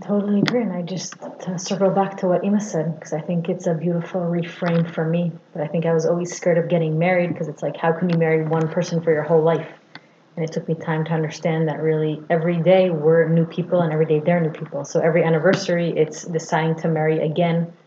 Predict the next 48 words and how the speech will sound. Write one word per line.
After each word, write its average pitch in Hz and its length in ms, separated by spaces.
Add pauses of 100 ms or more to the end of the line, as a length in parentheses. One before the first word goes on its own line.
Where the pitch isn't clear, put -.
(140)
the 165 80
man 156 400 (540)
that 165 100
I 151 100
married 151 340
a 160 60
year 170 240
ago 156 120
or 147 140
two - 160
years 160 160
ago 151 100
or 147 80
f-, - 240
or 165 100
forty 196 340
years 160 200
ago, 156 240
because 156 340
he's 170 220
a 160 60
different 165 260
person 165 240
and 156 100
I'm 180 80
a 165 40
different 151 240
person. - 340 (640)
And 160 80
I 147 40
think 160 200
with 156 140
parenting, 156 440
it's 156 120
the 160 80
same 147 220
thing. 156 180
If 151 100
every 160 260
kid - 300
brings 160 260
out 160 160
a 160 40
different 156 280
parent, 156 260
and 147 120
I 156 40
think 156 280